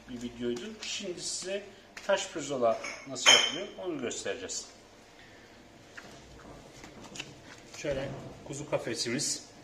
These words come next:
bütün halde. Geçen sefer şöyle kesmiştik. Kemikli olarak ayırmıştık döşünü ama şimdi kemiksiz yapacağız. İlk önce yine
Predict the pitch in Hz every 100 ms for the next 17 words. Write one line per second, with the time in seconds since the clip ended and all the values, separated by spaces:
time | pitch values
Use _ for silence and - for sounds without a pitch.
0 | - - - - - - - - - 113
1 | 101 95 156 - - - 170 156 123 117
2 | - 113 131 110 107 127 - 117 - -
3 | - - - - - - - - 127 120
4 | - 147 117 95 95 113 104 101 - -
5 | - 104 92 160 185 170 147 - 123 127
6 | 190 - - - - - - - - -
7 | - 175 165 - 151 120 - - 87 -
8 | - - - - - - - - - -
9 | - - - - - - - - - 196
10 | 175 160 123 156 170 - - - 165 151
11 | 156